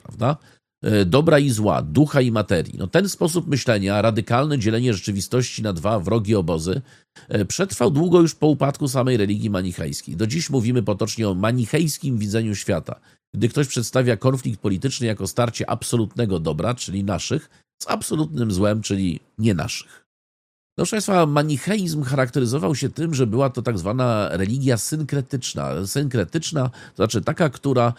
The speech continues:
łączy elementy różnych tradycji religijnych i filozoficznych. Czyli, krótko mówiąc, czerpie z nich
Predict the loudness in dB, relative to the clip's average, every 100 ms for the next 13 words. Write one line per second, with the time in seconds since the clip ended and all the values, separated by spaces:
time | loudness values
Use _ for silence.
0 | -6 0 2 2 0 0 2 2 2 0
1 | 2 2 2 0 -4 0 0 0 -2 0
2 | 0 0 -2 -2 -2 -4 -6 -4 -2 -2
3 | -4 -8 -14 _ -16 -16 -10 -8 -4 -2
4 | -2 -2 0 2 0 -2 -2 -2 0 0
5 | 0 0 -2 -4 -8